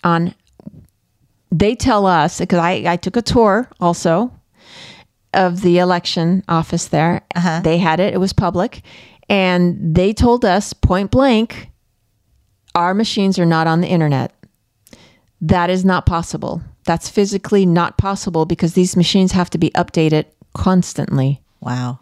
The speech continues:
Speaker 1: So that's not possible. So a foia request to show us how the machines are not on the internet, and,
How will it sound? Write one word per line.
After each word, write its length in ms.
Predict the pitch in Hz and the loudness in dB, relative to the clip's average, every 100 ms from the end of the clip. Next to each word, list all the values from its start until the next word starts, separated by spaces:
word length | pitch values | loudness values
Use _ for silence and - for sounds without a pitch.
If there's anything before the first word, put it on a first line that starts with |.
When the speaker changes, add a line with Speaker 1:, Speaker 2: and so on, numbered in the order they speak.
| - - - | -18 -20 -8
Speaker 1:
So 260 | - 202 | 0 0
that's 400 | 175 180 233 - | 2 0 -2 -2
not 200 | 320 254 | -2 0
possible. 500 | - 220 330 226 175 | 0 -2 -4 -2 0
So 540 | 175 190 185 190 190 - _ _ _ _ | 0 0 2 2 -2 -6 _ _ _ _
a 40 | 180 | -4
foia 400 | - 240 254 220 | 2 2 4 4
request 640 | 185 - 175 151 175 - - _ | 2 0 0 0 -4 -12 -20 _
to 500 | - - 185 175 170 - - | -4 2 4 4 2 -6 -10
show 500 | - - - 240 214 | -4 0 2 2 2
us 300 | 160 180 - | 2 0 -4
how 520 | - - 202 175 165 - - _ _ | -8 -2 0 0 0 -4 -16 _ _
the 80 | - | 0
machines 440 | 185 175 196 180 170 | 0 2 2 2 2
are 80 | |
not 240 | 170 185 185 | 2 2 2
on 140 | 165 | 0
the 100 | 165 | 0
internet, 520 | 175 156 147 143 160 _ _ _ _ - | 0 0 2 0 -2 _ _ _ _ -2
and, 500 | 233 220 170 185 | 0 0 0 -4